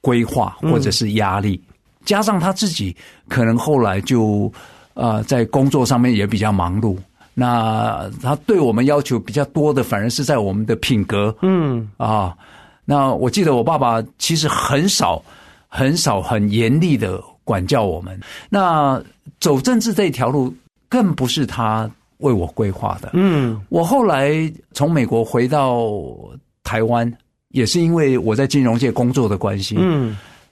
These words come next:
Speaker 1: 然后后来又从台北回到台东去选举。
Speaker 2: 嗯。
Speaker 1: 那一次，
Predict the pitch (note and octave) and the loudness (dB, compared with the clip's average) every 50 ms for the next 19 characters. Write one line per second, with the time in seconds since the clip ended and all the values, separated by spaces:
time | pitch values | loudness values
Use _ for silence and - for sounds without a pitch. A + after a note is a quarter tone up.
0 | _ _ - B2+ B2+ C#3 D#3+ D#3+ D#3+ G#3 G3+ F#3+ F3 E3 D#3 D3 C#3+ C#3 B2+ F2+ | _ _ -4 -2 0 0 0 0 0 2 2 2 2 2 2 2 2 2 0 -2
1 | - - _ _ _ - - A#3+ B3+ G#3+ G#3 G#3+ C4+ B3+ - - F3+ F#3+ F#3 A2+ | -6 -12 _ _ _ -6 -2 0 2 2 2 2 2 2 2 0 0 0 0 0
2 | C#3+ E3 G3 G3+ D#3 G#2 E2+ - A#2+ A#2 B2+ D#3 C3 A2+ - - G#2+ A2 A2 A#2+ | 0 0 2 2 0 0 0 0 0 0 2 2 0 0 -2 -4 -4 -2 -2 0
3 | A2+ A2+ A2 - E3 F3 D#3+ C#3 A#2+ G2+ G2 A#2+ C3 - - F#2 E2+ - - - | 0 0 0 0 0 2 2 2 2 2 2 2 0 0 -2 -4 -6 -8 -12 -18
4 | - - - - - - - _ _ _ _ _ - A3 A#3+ B3+ A#3+ A#3 G3 - | -20 -20 -20 -20 -20 -20 -20 _ _ _ _ _ -2 0 2 2 2 2 2 0
5 | - B3 A#3 G#3+ F#3 E3 - - | 0 0 2 2 2 2 0 -4